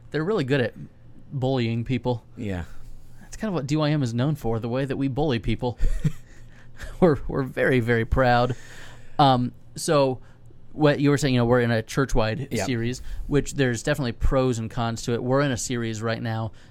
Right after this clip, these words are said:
Speaker 1: that's not just church-wide, and our, our small groups are loving it.
Speaker 2: That's
Speaker 1: Um,
Speaker 2: good. So you guys are doing the Bless
Speaker 1: we're doing
Speaker 2: initiative.
Speaker 1: the Bless series, which is an initiative in our denomination.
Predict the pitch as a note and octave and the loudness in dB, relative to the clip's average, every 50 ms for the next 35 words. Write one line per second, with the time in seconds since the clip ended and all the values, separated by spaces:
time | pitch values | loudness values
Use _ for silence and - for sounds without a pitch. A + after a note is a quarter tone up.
0 | - - B2 B2 A#2+ - - C3+ B2+ A#2+ B2 - - A#2+ B2+ A#2 G#2+ - - - | -8 -4 -4 -4 -4 -4 -4 -2 0 0 0 -2 -2 -2 -2 -2 -2 -4 -8 -12
1 | - - - D3 C#3 B2+ - - A#2 A2 A2+ B2+ B2+ B2+ - - - - - - | -10 -4 0 2 2 2 0 -2 -2 -2 -2 -2 -4 -4 -8 -12 -18 -20 -16 -6
2 | - C#3+ B2 A#2+ A2 A2 A2 G2+ - - - - - C#3+ B2+ A#2 A2+ A2+ A#2 B2 | -2 0 0 0 0 -2 -4 -6 -10 -16 -20 -8 -2 2 2 4 2 2 0 -4
3 | - - - - - - A2 A2 - - - - C3+ C3 C#3+ D3+ C#3+ D#3 D#3 D3 | -6 -12 -18 -14 -10 -8 -6 -4 -4 -4 -2 0 0 2 2 2 2 0 0 0
4 | - - D3+ C3+ C3+ C3+ C3 C3 C3+ C3 B2+ - - - - - - - - - | -2 -2 0 2 2 2 2 0 -2 -4 -6 -6 -10 -12 -18 -18 -20 -20 -20 -12
5 | - - B2+ A#2+ A2+ B2 B2 B2+ B2+ - - - - - A#2 B2 D3+ C#3+ B2 A#2+ | -4 0 0 2 2 2 0 -2 -6 -8 -10 -12 -6 -4 0 2 4 4 4 4
6 | B2+ B2 A#2+ A2 G#2 F#2+ F2 G#2+ A2 D3 D3+ D#3 D#3 E3+ E3 D3 C3+ A#2 B2 C3 | 4 4 4 4 2 0 2 4 4 6 6 6 4 4 4 4 4 4 4 4
7 | C3 C3 - - - - - - - - - C#3 B2+ B2 A#2 B2+ A#2+ - C#3 B2+ | 4 2 0 -2 -6 -8 -10 -10 -6 -2 0 2 2 2 2 0 -2 -2 -2 -4
8 | A2 A#2+ B2 A#2 A#2 A#2+ B2 A#2+ - - C3 A#2+ A2+ A#2+ A#2 A2+ A2+ A#2 A#2 A#2+ | -2 -2 -2 -2 -2 -2 -2 -2 -4 -2 -4 -2 -2 -2 -2 -2 -2 -4 -4 -6
9 | B2 A#2 A2+ A2+ A#2+ A#2 A2 A2 G#2 - A#2+ A#2 A2+ | -6 -4 -4 -4 -4 -4 -4 -6 -6 -8 -8 -8 -8